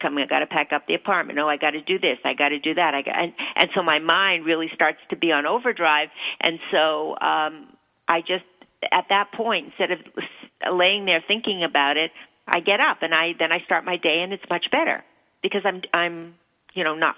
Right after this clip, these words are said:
focused on, oh, <laughs> tomorrow and tomorrow and tomorrow. I'm, you know, this is what I have to do right now, or this is what I'm doing right now. So, I mean, everybody, everybody, uh, you know, looks at it and,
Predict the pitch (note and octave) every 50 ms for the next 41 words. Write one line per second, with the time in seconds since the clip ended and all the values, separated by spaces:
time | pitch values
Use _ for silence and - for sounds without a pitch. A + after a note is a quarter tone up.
0 | - - F#3 F3 F3 - E3 - - - D#3+ D3+ D3+ D3+ D3+ D3+ - _ - -
1 | - - F3 F3 E3+ C#3+ C3 C#3 - - _ _ _ _ - G3 - - - A#3
2 | - - - - F4 G4 C5 _ - - - - - - - E3 D#3+ E3 E3 D#3+
3 | D#3+ E3 D#3 D3+ - - D3+ D3+ D3+ D3 D3 D3 C#3+ C#3+ - D3 D3 D#3 D#3+ D3+
4 | C3+ - - C3 C3+ C#3 C#3+ C#3+ - E3 D#3+ C#3+ - - - - F3+ F3 F3 D#3+
5 | - D#3+ D3 D3 D3+ D3 C#3 - - D3+ C#3 - D3+ C#3+ D3 C#3 - C3+ D3 C#3
6 | C#3 C#3+ C#3 C#3+ C#3 B2+ C#3 C#3+ - - C#3+ C#3 C#3 C3 C3 C3 C3 C#3+ D3 D3+
7 | D3 C#3+ C#3 C3+ C#3 C#3+ C#3 C3 B2+ C3 - - - - - - - _ _ _
8 | _ - _ _ _ - - A#3+ B3 - - B3 B3+ C4 B3+ - - C4+ D4 E4
9 | F4 F#4 F4+ - C#4+ C#4 C#4 C4+ B3+ B3+ B3+ A#3+ G#3 - - G#3 G#3+ A#3+ C#4+ C#4
10 | B3 B3 A#3 A3+ A3+ A3+ A3+ A3+ - - - _ - - - - - - - -
11 | - - G#3 A3+ G#3+ G3+ G3 F#3+ G#3+ A3 - - - G3+ G3 G3 F#3+ G3+ G3+ -
12 | - F#3